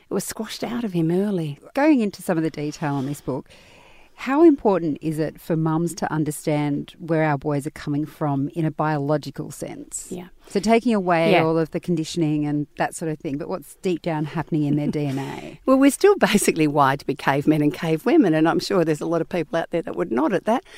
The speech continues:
Speaker 1: Um, so the,
Speaker 2: <laughs>
Speaker 1: the biological drivers are still quite strong, and they are the killing the mammoth, so the b-,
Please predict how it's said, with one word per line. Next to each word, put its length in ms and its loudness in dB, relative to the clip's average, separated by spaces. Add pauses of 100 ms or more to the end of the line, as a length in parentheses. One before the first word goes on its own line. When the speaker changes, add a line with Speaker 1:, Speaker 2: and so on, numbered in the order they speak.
(260)
Speaker 1:
Um, 200 6 (120)
so 180 4
the, 400 6
Speaker 2:
<laughs> 40 -18
Speaker 1:
the 180 4
biological 640 4
drivers 560 -2
are 80 0
still 260 4
quite 300 -2
strong, 340 0
and 100 2
they 160 2
are 160 0
the 320 0
killing 320 4
the 60 4
mammoth, 340 0
so 160 -6
the 120 -6
b-, 120 -12